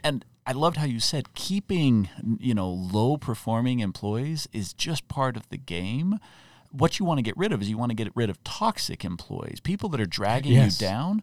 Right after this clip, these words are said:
Speaker 2: Yeah.
Speaker 1: But really, as a manager, look, if I'm paying someone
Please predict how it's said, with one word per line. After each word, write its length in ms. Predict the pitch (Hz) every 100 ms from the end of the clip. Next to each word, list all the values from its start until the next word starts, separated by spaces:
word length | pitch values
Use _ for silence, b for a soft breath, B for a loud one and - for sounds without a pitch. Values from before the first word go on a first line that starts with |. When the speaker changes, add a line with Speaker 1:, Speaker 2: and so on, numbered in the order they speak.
| B
Speaker 2:
Yeah. 180 | B 90 -
Speaker 1:
But 180 | 139 139
really, 240 | 185 247
as 140 | -
a 40 | 123
manager, 640 | 117 131 180 175 226 220 147
look, 240 | 156 - B B B
if 140 | 135 185
I'm 160 | 269
paying 500 | - 127 143 127 104
someone 800 | - - 113 110 107 101 98 87